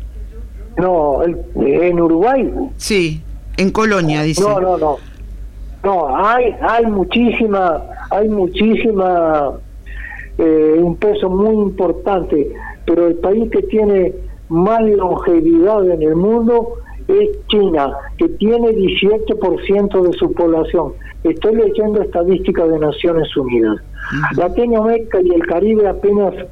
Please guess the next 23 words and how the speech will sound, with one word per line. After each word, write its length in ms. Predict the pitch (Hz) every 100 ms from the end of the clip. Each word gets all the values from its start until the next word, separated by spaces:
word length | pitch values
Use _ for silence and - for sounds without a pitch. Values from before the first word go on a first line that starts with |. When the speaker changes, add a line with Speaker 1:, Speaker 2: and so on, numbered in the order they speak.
| - -
Speaker 1:
andan 500 | 196 208 190 196 175
en 80 | 175
el 120 | 160 -
siete 260 | 214 214 190
por 220 | 147 131
ciento. 320 | - 117 190 - - - - - - - - -
Speaker 2:
Ajá. 420 | - 135 131 113 - -
Speaker 1:
Países 400 | - 196 190 190
mucho 320 | 180 202 208 196
más 220 | 196 196
envejecidos 720 | 180 - 180 - 214 220 180
son 220 | 180 170
Estados 480 | 160 - 180 180 180
Unidos 400 | 170 196 220 185 180
con 160 | 160
doce 280 | 175 180 185
por 260 | 160 156 147
ciento, 480 | 202 214 208 202 - - - -
China 320 | - 220 214 180
con 220 | 175 151
dieciocho 560 | 160 147 185 180 175 165
por 260 | 160 147 -
ciento, 640 | 196 214 214 - 226 220